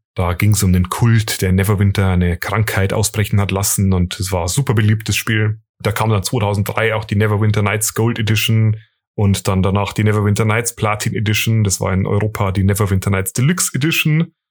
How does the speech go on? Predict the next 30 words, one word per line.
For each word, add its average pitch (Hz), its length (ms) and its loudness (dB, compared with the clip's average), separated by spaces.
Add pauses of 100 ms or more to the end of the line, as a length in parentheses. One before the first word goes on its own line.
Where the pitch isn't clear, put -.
(160)
Und 104 460 2
dann 101 140 0
kam 98 260 0 (280)
die 90 120 -4
Diamond 131 400 0
Edition, 131 420 0
das 104 160 0
war 107 60 2
in 110 80 0
Europa 110 360 0
die 104 220 -4
Deluxe - 680 0
Special 156 360 0
Edition. 147 540 0
Und 113 140 0
dann 107 100 2
kamen 110 320 0
da 101 260 0 (200)
diverse 107 640 2
Re-Releases 143 1120 0
und 98 200 0
Remakes 147 800 0
und 107 240 -2
eine 101 300 0 (220)
Enhanced 123 560 0
Edition. 143 560 0 (480)
Und 156 180 0
natürlich 131 800 -2 (100)
irgendwann 110 680 0 (200)
der 110 400 0